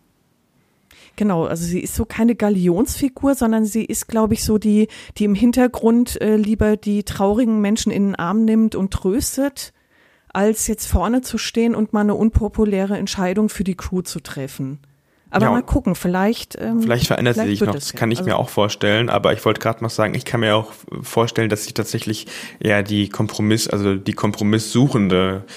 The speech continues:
Speaker 2: äh, Person ist. Also niemand, der auf den Tisch haut und sagt, "Ja, ich habe jetzt entschieden, wir machen das so", sondern sich dann halt Kompromisse sucht. Aber
Speaker 1: Mm, ja.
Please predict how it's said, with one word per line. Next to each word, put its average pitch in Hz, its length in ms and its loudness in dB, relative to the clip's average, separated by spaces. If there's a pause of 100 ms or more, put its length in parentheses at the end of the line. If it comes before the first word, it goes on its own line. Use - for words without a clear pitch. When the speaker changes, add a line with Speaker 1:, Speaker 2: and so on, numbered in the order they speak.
(420)
Speaker 2:
äh, - 420 -2
Person 95 500 0
ist. 92 380 -6
Also 101 240 -2
niemand, 104 400 0
der 95 120 4
auf - 80 0
den 107 120 -6
Tisch 120 220 -2
haut 95 140 0
und 101 80 -4
sagt, 98 300 -2
"Ja, 101 160 2
ich 98 120 -4
habe 107 140 0
jetzt 104 120 -6
entschieden, 113 360 -2
wir 101 80 4
machen 107 280 0
das 120 180 -4
so", 117 160 2
sondern 110 260 2
sich 101 140 -2
dann 107 160 2
halt 98 220 -2 (260)
Kompromisse 95 540 -2
sucht. - 360 -8 (2000)
Aber 95 360 0
Speaker 1:
Mm, 202 200 -8
ja. 160 280 -12